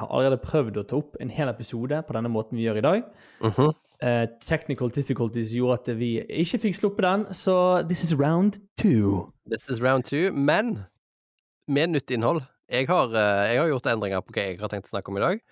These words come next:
Speaker 1: Ja, og,
Speaker 2: Eh,
Speaker 1: ja.
Speaker 2: og, eh, til mitt, til mitt forsvar så synes ikke jeg at, eh, jeg leverte på det nivået som jeg forventet av meg selv. Jeg ser nå, siden vi snakket om det siste gang,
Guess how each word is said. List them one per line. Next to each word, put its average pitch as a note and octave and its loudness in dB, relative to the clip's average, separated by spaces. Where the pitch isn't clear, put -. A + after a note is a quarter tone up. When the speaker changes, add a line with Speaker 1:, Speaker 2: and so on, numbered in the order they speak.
Speaker 1:
Ja, D#3+ 4
og, - -12
Speaker 2:
Eh, A2 6
Speaker 1:
ja. B2 -2
Speaker 2:
og, A#2+ 0
eh, B2 -4
til C3+ -8
mitt, - -2
til D#3 0
mitt D3 -2
forsvar C#3+ 0
så A#2+ 0
synes - -2
ikke A2+ -6
jeg C3+ -2
at, - -4
eh, G2+ 2
jeg G#2+ 0
leverte F#2+ -4
på G2+ -4
det F#2 -2
nivået F#2 -2
som G2+ -4
jeg F#2 2
forventet G2 -2
av F#2 0
meg F2 -4
selv. G2 -6
Jeg B2+ 0
ser D#3+ 4
nå, D3 2
siden B2+ 0
vi B2 -4
snakket C3 0
om A#2 0
det A#2 0
siste C3 -6
gang, G#2+ 0